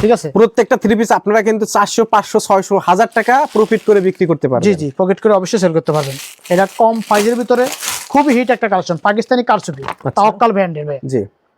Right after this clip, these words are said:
Speaker 1: এই।
Speaker 2: অনেকে চায় যে একটু মিডিয়াম রেঞ্জের মধ্যে একেবারে হাই গর্জিয়াস প্রোডাক্ট।
Speaker 1: এই যে
Speaker 2: ওয়াও।
Speaker 1: দেখেন, দেখেন
Speaker 2: ওকে।
Speaker 1: কত সুন্দর কালেকশন, না দেখলে
Speaker 2: জি।
Speaker 1: বুঝতে পারবেন। এই যে
Speaker 2: আচ্ছা।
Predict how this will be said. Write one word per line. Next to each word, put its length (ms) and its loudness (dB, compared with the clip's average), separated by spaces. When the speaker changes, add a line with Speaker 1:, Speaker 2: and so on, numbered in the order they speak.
Speaker 1:
এই। 120 4
Speaker 2:
অনেকে 280 0
চায় 200 2
যে 200 0
একটু 280 0
মিডিয়াম 420 0
রেঞ্জের 320 0
মধ্যে 220 0
একেবারে 280 0
হাই 240 2
গর্জিয়াস 500 0
প্রোডাক্ট। 380 -2
Speaker 1:
এই 720 -2
যে 60 -2
Speaker 2:
ওয়াও। 160 -2
Speaker 1:
দেখেন, 200 -10
দেখেন 340 0
Speaker 2:
ওকে। 100 -12
Speaker 1:
কত 220 0
সুন্দর 340 -2
কালেকশন, 380 -4
না 180 -8
দেখলে 200 0
Speaker 2:
জি। 40 2
Speaker 1:
বুঝতে 180 -2
পারবেন। 160 0
এই 60 -2
যে 100 -8
Speaker 2:
আচ্ছা। 320 -8